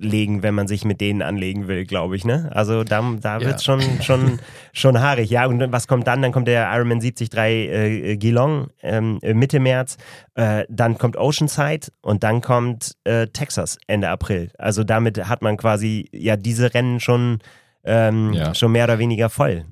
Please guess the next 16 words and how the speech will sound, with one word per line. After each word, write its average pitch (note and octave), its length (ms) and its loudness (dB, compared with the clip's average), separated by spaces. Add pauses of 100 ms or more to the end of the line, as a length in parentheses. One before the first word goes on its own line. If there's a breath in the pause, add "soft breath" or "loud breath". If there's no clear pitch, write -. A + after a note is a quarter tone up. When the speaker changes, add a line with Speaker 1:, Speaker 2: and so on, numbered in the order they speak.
Speaker 2:
Und G#2+ 140 -2
dann G#2 180 -2
besteht G#2+ 340 -6
auch G2+ 120 -6
nicht A2+ 180 -4
mehr A2+ 200 2
das, - 460 -4 (640)
das F#2 220 -2
Muss, B2 380 2
dass F2+ 180 -4
man F#2 100 0
den F2+ 140 0
Ironman E2+ 320 0
Frankfurt E2 400 -4
machen E2+ 340 -4 (300)
Speaker 1:
Ja. F#2 160 -2